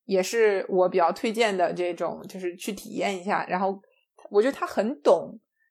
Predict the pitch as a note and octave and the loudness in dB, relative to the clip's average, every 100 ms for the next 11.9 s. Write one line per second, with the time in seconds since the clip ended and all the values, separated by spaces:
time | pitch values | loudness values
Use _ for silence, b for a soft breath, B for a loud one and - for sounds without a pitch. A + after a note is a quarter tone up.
0 | - A3+ G3 F3+ F#3 C#3 F3 G3 G3+ G#3+ | -6 -2 -2 -2 -4 -4 -6 -10 -4 2
1 | B3 B3 G#3+ F#3+ F#3 G3 F#3+ - D#3+ E3+ | 2 2 -2 -2 -4 -6 -4 -6 -8 -6
2 | E3+ F3 B3+ C4+ - - - _ - A3 | -6 -6 -10 -8 -6 -6 -8 _ -2 0
3 | A#3 G3+ - - - - E4 C#4 A3 F3+ | 0 -2 -6 -8 -10 -12 -6 -2 0 0
4 | F#3+ G3 D#3+ D#3+ D#3 D#3+ - _ _ _ | -2 -2 -4 -4 -2 -2 -4 _ _ _
5 | _ _ _ - D#4 E4 A3+ E3+ - - | _ _ _ -4 -2 0 0 -2 -6 -4
6 | F#3+ A3+ B3 F3+ G#3 G3+ G3 - C4 A3+ | -2 0 0 0 2 0 0 -6 -6 -2
7 | E3+ D#3+ F#3 A#3+ F#3+ - E3+ E3+ - G#3+ | -2 -2 -2 -2 -4 -6 -10 -10 -6 -4
8 | A3+ - G#3 B3+ B3 A3+ G3+ G#3+ A3 G3 | -4 -4 -4 2 2 0 -4 -4 -4 -8
9 | F3+ G3+ A3 G#3+ E3+ F3+ - B B C#4+ | -8 -6 -6 -6 -6 -6 -6 B B -2
10 | C4+ C4 E4 E4+ A#3+ G3+ F#3 F3+ F#3 F#3 | 0 0 -2 -2 -2 -2 -2 -2 -4 -4
11 | F#3 F3+ F#3 D#3+ - F3+ F3 E3+ | -4 -4 -4 -6 -6 -6 -6 -10